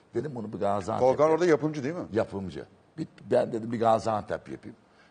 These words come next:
Speaker 1: Hemen telefon ettim abi. "Abi Arif abi, ya Gaziantep oynayayım bana."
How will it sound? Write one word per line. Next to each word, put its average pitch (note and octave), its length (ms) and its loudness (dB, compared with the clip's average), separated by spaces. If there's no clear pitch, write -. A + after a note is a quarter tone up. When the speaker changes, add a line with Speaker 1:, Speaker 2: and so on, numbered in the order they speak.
Speaker 1:
Hemen D#3 300 2
telefon A#2+ 400 0
ettim E2 300 -6
abi. D2+ 260 -4
"Abi A#2 320 0
Arif A2+ 320 -4
abi, G#2 280 0
ya G2+ 160 2
Gaziantep A2 680 -2
oynayayım A#2+ 360 -6
bana." - 240 -2